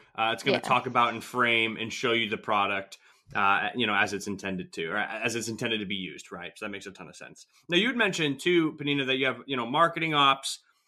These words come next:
Speaker 1: folks and then sales ops folks. Are those, like, the two sides of your, uh, you know, uh, menu of services or, like, the engagement types that you offer your clients? Is that the, is that the s-, fragment there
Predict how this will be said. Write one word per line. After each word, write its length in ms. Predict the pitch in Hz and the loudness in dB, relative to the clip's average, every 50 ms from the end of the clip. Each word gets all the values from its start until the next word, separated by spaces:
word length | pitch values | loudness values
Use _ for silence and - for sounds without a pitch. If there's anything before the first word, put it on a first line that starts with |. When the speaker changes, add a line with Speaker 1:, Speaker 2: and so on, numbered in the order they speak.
| _ _ _ | _ _ _
Speaker 1:
folks 420 | - - 147 139 135 131 127 - - | -2 2 4 6 6 4 2 -4 -6
and 120 | 131 127 | -4 -2
then 140 | 120 117 113 | -2 -2 -4
sales 340 | - - 131 123 117 107 110 | -2 0 0 0 0 0 -2
ops 220 | 98 95 - - | -4 -6 -6 -12
folks. 340 | - _ 98 95 95 92 - | -12 _ -8 -8 -8 -6 -4
Are 80 | 117 120 | -2 0
those, 220 | 143 175 202 196 | 2 2 2 2
like, 160 | 208 202 185 | 0 -2 -2
the 80 | 180 160 | -4 -6
two 300 | 156 - - 165 160 156 | -4 -2 -2 -2 -2 -2
sides 500 | 147 - 143 131 123 127 127 127 123 - | -2 0 2 4 6 6 4 2 0 -4
of 180 | 95 113 110 113 | -8 -8 -6 -4
your, 520 | 113 113 110 110 110 107 104 104 98 - _ _ _ _ _ _ - | -2 -2 0 0 0 0 -2 -2 -4 -8 _ _ _ _ _ _ -4
uh, 380 | 117 110 107 104 98 98 95 90 - | -2 0 0 0 0 -2 -4 -6 -8
you 120 | - 120 110 | -8 -6 -6
know, 220 | 104 95 92 92 90 85 90 | -6 -8 -8 -12 _ -16 -16
uh, 140 | 82 73 - _ _ | -16 -16 -18 _ _
menu 320 | 131 147 160 156 147 139 | 0 2 2 4 2 0
of 80 | 123 117 | 0 -2
services 720 | - - 139 143 139 147 143 - - 147 143 139 143 123 123 | 0 2 2 2 4 2 -2 -2 2 2 4 4 4 2 0
or, 120 | 120 117 | -4 -4
like, 160 | 117 110 - | -4 -6 -4
the 100 | - 123 | -4 -4
engagement 560 | 120 120 120 127 135 131 123 127 139 135 127 | -4 -2 2 2 2 2 2 -2 -2 -4 -2
types 240 | - 135 131 127 127 | -2 -2 -2 -2 -4
that 100 | - 123 | -6 -6
you 140 | 120 123 120 | -4 -2 0
offer 460 | 120 120 120 - - 120 120 117 - - _ _ _ _ | 0 -2 -2 -4 -4 -4 -4 -4 -4 -8 _ _ _ _
your 140 | - 120 113 | -10 -10 -8
clients? 340 | - - 120 120 120 117 - | -4 0 0 2 0 0 -4
Is 100 | 120 110 | -6 -2
that 200 | 127 131 139 135 - | 0 0 0 0 -2
the, 200 | 139 135 131 - | -4 -4 -4 -4
is 100 | 131 123 | -6 -2
that 160 | 131 131 131 | -2 -2 -2
the 60 | 131 131 | -2 -10
s-, 140 | - - - _ _ _ | -12 -12 -16 _ _ _
fragment 420 | - 123 120 123 131 139 135 135 | 0 0 2 0 0 -4 -4 -2
there 220 | 143 139 139 139 | -2 -2 -2 -4